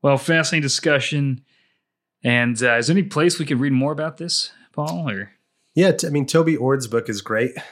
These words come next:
Speaker 2: Um, it's sort of like a pop science, pop philosophy.
Speaker 1: Okay.
Speaker 2: And then Marcus Arvin, he's a philosopher at the University of Tampa. He's written some blogs about this, and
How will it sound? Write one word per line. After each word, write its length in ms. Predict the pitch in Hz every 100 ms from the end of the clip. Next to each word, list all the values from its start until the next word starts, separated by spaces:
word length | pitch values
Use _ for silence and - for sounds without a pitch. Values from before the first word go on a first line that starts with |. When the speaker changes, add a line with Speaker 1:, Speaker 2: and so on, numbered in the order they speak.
| - -
Speaker 2:
Um, 220 | 110 117
it's 120 | 120
sort 140 | 160 143
of 40 |
like 140 | 120 113
a 60 |
pop 320 | 107 - 117 -
science, 540 | 127 117 113 113 110
pop 280 | - 107 -
philosophy. 800 | 107 101 110 104 - 110 107 101 113
Speaker 1:
Okay. 300 | 113 104 110 -
Speaker 2:
And 100 | 139
then 100 | 156
Marcus 400 | 120 131 151 -
Arvin, 460 | 107 120 135 143 - _ _
he's 200 | - 113
a 80 | 107
philosopher 400 | 95 104 104 -
at 60 | 107
the 60 |
University 360 | 110 107 107 -
of 60 | -
Tampa. 480 | 107 101 107 104 92
He's 360 | 104 - - _ _ _ -
written 180 | 156
some 160 | 139 131
blogs 280 | 120 120 123
about 220 | 113 120
this, 440 | 123 120 120 113 -
and 220 | 95